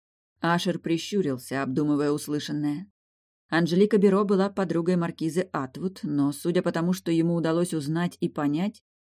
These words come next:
девушка не особо дорожила дружбой, преследуя собственные цели. Она активно помогала маркизе, но потом развернулась к той спиной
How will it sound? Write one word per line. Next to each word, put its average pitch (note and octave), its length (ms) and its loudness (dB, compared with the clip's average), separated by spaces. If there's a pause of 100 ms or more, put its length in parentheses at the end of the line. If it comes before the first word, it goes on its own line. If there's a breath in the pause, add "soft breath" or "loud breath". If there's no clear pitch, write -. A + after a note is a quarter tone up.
(120)
девушка E3+ 480 0
не G#3 100 2
особо A3 380 -2
дорожила C#3 440 0
дружбой, D3 560 -2
преследуя F#3+ 540 0
собственные D3 580 -4
цели. D3 380 -6 (600)
Она G#3+ 260 2
активно A#3 400 2
помогала G#3 480 2
маркизе, F3+ 640 -4
но E3 220 -2
потом F#3+ 300 2
развернулась F3+ 640 2
к - 60 -20
той F#3+ 140 4
спиной F#3 560 0